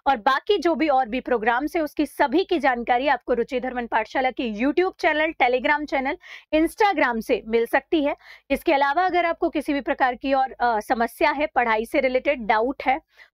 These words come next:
तो आप कमेंट बॉक्स में कमेंट कर सकते हैं या आप मेंस की बुक लिस्ट चाहते हैं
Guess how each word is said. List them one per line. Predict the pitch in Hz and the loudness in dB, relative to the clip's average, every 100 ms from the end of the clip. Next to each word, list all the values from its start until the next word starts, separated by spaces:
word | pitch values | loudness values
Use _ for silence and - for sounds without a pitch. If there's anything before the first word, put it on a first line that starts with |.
| _ | _
तो | - | -2
आप | - 269 294 - | 0 0 0 0
कमेंट | 302 349 339 | 0 0 0
बॉक्स | 330 302 | -2 -2
में | 359 339 | -4 -2
कमेंट | 269 247 254 | 0 -2 -4
कर | 285 247 | -2 -2
सकते | 269 294 - | -2 -2 -2
हैं | 311 330 - _ - | -2 -4 -8 _ -2
या | 262 | 0
आप | 247 285 | 0 -2
मेंस | 254 311 - | -4 -4 -2
की | 349 | -2
बुक | 294 294 | -2 -2
लिस्ट | 285 - | -4 -4
चाहते | - 302 302 - 294 | -4 -2 -2 -4 -6
हैं | 262 | -6